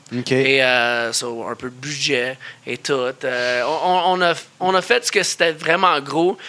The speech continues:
Speaker 2: mais c'était deux, comme, deux caves qui sont un peu imbattables, de, you know, un, un peu quand
Speaker 1: Ouais.
Speaker 2: t'es jeune, Invincible.
Speaker 1: Unbreakable,
Speaker 2: Euh,
Speaker 1: hein.
Speaker 2: exact, qui ont, euh, fait des niaiseries, mais que le monde capotait.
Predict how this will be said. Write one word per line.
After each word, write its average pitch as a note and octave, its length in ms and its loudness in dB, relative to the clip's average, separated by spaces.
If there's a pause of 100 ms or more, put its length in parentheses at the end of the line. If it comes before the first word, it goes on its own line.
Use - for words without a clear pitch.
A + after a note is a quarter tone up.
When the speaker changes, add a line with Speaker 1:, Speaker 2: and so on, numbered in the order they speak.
(180)
Speaker 2:
mais C#3+ 100 -2
c'était C#3+ 240 0
deux, F3 500 2 (640)
comme, A2 380 -8 (280)
deux F#3 200 2
caves F#3 500 2 (300)
qui - 100 -2
sont D#3+ 140 4
un D3+ 40 2
peu D#3+ 200 2
imbattables, E3 600 2
de, B2 680 0
you D#3+ 100 -6
know, D3+ 180 0
un, D#3 100 2 (100)
un D#3 140 -2
peu E3 100 -8
quand C3+ 240 2
Speaker 1:
Ouais. B2+ 60 4
Speaker 2:
t'es A#2+ 80 2
jeune, E3+ 240 0
Invincible. E3+ 580 0
Speaker 1:
Unbreakable, A#2 460 2
Speaker 2:
Euh, C#3 220 2 (100)
Speaker 1:
hein. B2+ 80 -8 (180)
Speaker 2:
exact, D3+ 500 0
qui D#3 220 0
ont, C#3 300 2
euh, B2+ 280 2 (280)
fait - 200 -2
des E3 140 0
niaiseries, D#3+ 400 2
mais F3+ 140 2
que C#3+ 80 -2
le C3+ 140 2
monde F3 320 0 (320)
capotait. D#3+ 580 0